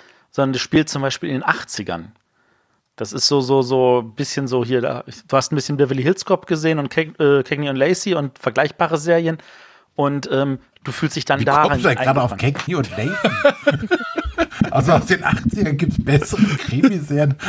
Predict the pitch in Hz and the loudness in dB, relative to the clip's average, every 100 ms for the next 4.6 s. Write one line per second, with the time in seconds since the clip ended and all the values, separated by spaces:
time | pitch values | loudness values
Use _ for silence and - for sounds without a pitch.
0 | 143 - - - - 143 143 202 180 113 | -2 -2 -2 -4 -4 -6 -6 0 2 2
1 | 117 - 170 277 - - - - - - | -4 -4 4 4 4 -2 -2 -6 -14 -8
2 | 196 - - - 180 - - - 294 214 | -6 -6 -6 -4 -4 -4 -6 -2 4 4
3 | 294 139 170 208 - 170 196 170 156 151 | 4 2 4 2 -2 -2 -2 2 0 0
4 | 127 151 220 - - | -4 -2 -2 -4 -16